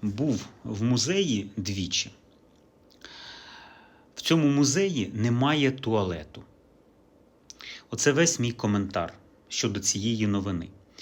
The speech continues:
От я хочу, щоб ви зрозуміли, як ми будуємо свою країну. Нам потрібні ради, наглядові, експертні. Там ще будуть іноземці з отакенними зарплатами по мільйону в місяць. Да?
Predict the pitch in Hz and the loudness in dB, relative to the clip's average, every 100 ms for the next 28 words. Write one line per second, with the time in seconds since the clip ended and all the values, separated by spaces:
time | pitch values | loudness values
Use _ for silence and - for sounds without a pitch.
0 | - - - - - - 139 139 - - | -14 -12 -14 -18 -20 -2 0 2 2 2
1 | 123 123 139 120 127 135 165 202 127 90 | 2 0 0 0 0 0 2 2 2 4
2 | 160 165 113 147 131 101 131 117 110 - | 2 2 2 2 2 0 2 2 0 -2
3 | 117 120 117 95 90 90 - - 123 127 | -4 -2 -2 -2 -4 -10 -10 -4 -2 -2
4 | - 135 117 113 101 101 - _ _ _ | -2 -2 0 0 0 -4 -18 _ _ _
5 | - 107 107 101 90 90 90 - - _ | -2 4 4 2 -2 -8 -8 -16 -20 _
6 | - - 104 120 - 87 101 92 87 87 | -14 -6 -2 0 0 -2 -2 -4 -8 -14
7 | - 113 123 123 - - - - 95 90 | -14 -4 0 0 -2 -4 -6 -6 -8 -8
8 | 95 135 143 - 131 117 127 120 92 98 | 0 2 2 0 -2 -2 0 0 2 4
9 | 117 107 98 104 90 - 120 131 - 113 | 4 2 -2 -4 -4 -4 -2 -2 2 2
10 | 104 101 98 101 101 - 98 95 98 95 | 4 2 0 0 -2 0 2 2 0 -2
11 | 92 98 98 98 95 92 90 87 80 92 | -2 -2 -2 0 -2 -2 -2 -4 -2 0
12 | 98 87 - 90 101 165 | 0 0 -2 -6 -2 -2